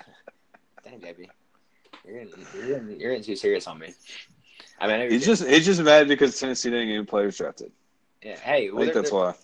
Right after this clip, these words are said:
Speaker 1: they kept them all. They're gonna be good next year, J B.
Speaker 2: So, so now he's just, he's just gonna dog on the draft because none of his players got drafted. That's
Speaker 1: I
Speaker 2: kinda
Speaker 1: can't
Speaker 2: messed
Speaker 1: wait
Speaker 2: up.
Speaker 1: till, like, the Titans lose to the Colts next year, and you're like, "Man,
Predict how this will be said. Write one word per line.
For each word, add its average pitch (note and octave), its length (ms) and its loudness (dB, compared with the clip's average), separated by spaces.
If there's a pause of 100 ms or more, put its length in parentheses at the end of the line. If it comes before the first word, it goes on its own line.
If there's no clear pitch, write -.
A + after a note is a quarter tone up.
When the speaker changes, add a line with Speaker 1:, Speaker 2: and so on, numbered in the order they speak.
Speaker 1:
they C#3 140 -8
kept G#3+ 220 -12
them B2+ 100 -10
all. G#2 120 -8
They're A2+ 100 -10
gonna C#3 100 -14
be C3+ 80 -14
good D#3+ 160 -14
next - 200 -20
year, E2+ 80 -18
J E2+ 160 -20
B. - 160 -20
Speaker 2:
So, A#2 280 -2
so A2+ 180 -2
now A#2+ 220 2
he's A#2+ 160 0
just, A#2 220 -4
he's B2 180 2
just B2+ 180 -4
gonna B2 180 4
dog G2+ 320 4
on A2+ 80 0
the G#2+ 80 -2
draft G#2 360 0
because F#2+ 320 -6
none G2 120 -8
of G2 80 -8
his F#2 100 -10
players F#2+ 240 -4
got F2 140 -10
drafted. E2 420 -12 (100)
That's F#3 140 -20
Speaker 1:
I - 40 -18
Speaker 2:
kinda G#2+ 120 -10
Speaker 1:
can't F3 100 -6
Speaker 2:
messed A#2 80 -6
Speaker 1:
wait A#2 160 -4
Speaker 2:
up. - 60 -20
Speaker 1:
till, G#2+ 120 -8
like, G2 180 -8
the G2 60 -20
Titans G#2 340 -14
lose G2 160 -14
to F2+ 60 -20
the F2+ 80 -16
Colts F#2 300 -12
next G2 200 -14
year, G2+ 100 -4
and G2 60 -8
you're G2 100 -16
like, F2 220 -10
"Man, G#2 320 -8